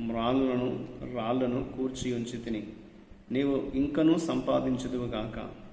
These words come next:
మరియు పని చేయతగిన విస్తారమైన శిల్పకారులను, కాసే పనివారిని, వడ్రవారును, ఏ విధమైన పనినైనను నెరవేర్చగల మంచి పనివారును నీ యొద్ద ఉన్నారు.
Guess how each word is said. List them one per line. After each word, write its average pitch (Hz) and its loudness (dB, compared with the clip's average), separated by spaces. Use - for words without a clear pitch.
మరియు 120 -2
పని 131 0
చేయతగిన 120 -2
విస్తారమైన 120 0
శిల్పకారులను, 117 -2
కాసే 156 2
పనివారిని, 127 2
వడ్రవారును, 117 0
ఏ 131 4
విధమైన 156 6
పనినైనను 135 2
నెరవేర్చగల 120 0
మంచి 120 -2
పనివారును 117 0
నీ 120 -2
యొద్ద 113 -2
ఉన్నారు. 110 -2